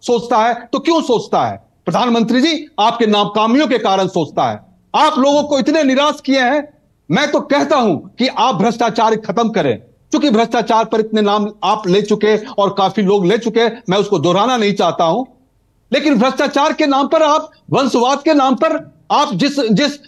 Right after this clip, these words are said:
जिसको कठपुतली की तरफ संसद में क्या क्या बयान दिलवा रहे हैं, अनुराग ठाकुर कौन है? प्रेम सिंह धूमल का बेटा कौन है ये? बताइए आप। आप, अ, अ, अ, वेद प्रकाश गोयल के बेटा पीयूष गोयल, कौन है ये लोग?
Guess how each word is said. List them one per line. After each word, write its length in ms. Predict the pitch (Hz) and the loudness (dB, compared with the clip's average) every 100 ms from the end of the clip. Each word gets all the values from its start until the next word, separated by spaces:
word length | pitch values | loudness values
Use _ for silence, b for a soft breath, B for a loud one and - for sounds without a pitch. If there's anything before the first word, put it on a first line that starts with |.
| - | -6
जिसको 360 | 180 262 262 285 | -2 0 0 0
कठपुतली 500 | 277 262 277 302 302 | -2 -2 -4 -2 -2
की 120 | 294 | 0
तरफ 300 | 285 277 - | 0 -2 -2
संसद 600 | 269 - 262 285 262 294 | -2 -2 -6 -4 -2 0
में 180 | 285 277 | 0 -2
क्या 200 | 262 262 | 0 -2
क्या 160 | 254 277 | 0 -2
बयान 460 | 240 196 233 277 | -4 -4 0 0
दिलवा 280 | 285 269 269 | 2 2 2
रहे 180 | 262 254 | 2 2
हैं, 220 | 285 285 - | 0 -2 -2
अनुराग 280 | 233 269 262 | 2 2 0
ठाकुर 340 | 269 262 269 | -2 -2 -2
कौन 260 | 269 269 240 | 0 0 2
है? 140 | 247 262 _ _ _ | 0 -4 _ _ _
प्रेम 180 | 277 254 | -2 0
सिंह 200 | 226 208 | -2 -2
धूमल 240 | 214 240 | 0 0
का 120 | 226 214 | 0 -2
बेटा 320 | 196 190 139 - _ _ _ _ _ - | -2 -2 -4 -6 _ _ _ _ _ -2
कौन 200 | 285 262 | 0 2
है 140 | 269 | 2
ये? 220 | 262 269 269 _ _ _ _ _ | 0 -2 -6 _ _ _ _ _
बताइए 340 | 190 - 254 277 | -2 0 0 2
आप। 320 | 247 247 - _ _ _ - | 0 -2 -8 _ _ _ -2
आप, 320 | 214 294 294 - _ _ _ - | 0 0 -4 -16 _ _ _ -4
अ, 20 | |
अ, 40 | 175 | -2
अ, 840 | 220 220 240 240 208 - - 190 | 0 2 2 2 0 -2 -2 0
वेद 280 | 196 285 285 | 2 2 0
प्रकाश 320 | 262 277 262 | 0 0 0
गोयल 300 | 190 277 285 | 2 2 2
के 100 | 277 | 0
बेटा 260 | 262 277 | 0 -2
पीयूष 280 | 269 254 285 | -4 -2 -2
गोयल, 280 | 214 247 254 | 0 0 0
कौन 320 | 254 240 285 | -2 -2 0
है 120 | 269 285 | 0 0
ये 140 | 285 | 0
लोग? 320 | 277 285 285 | 0 0 -4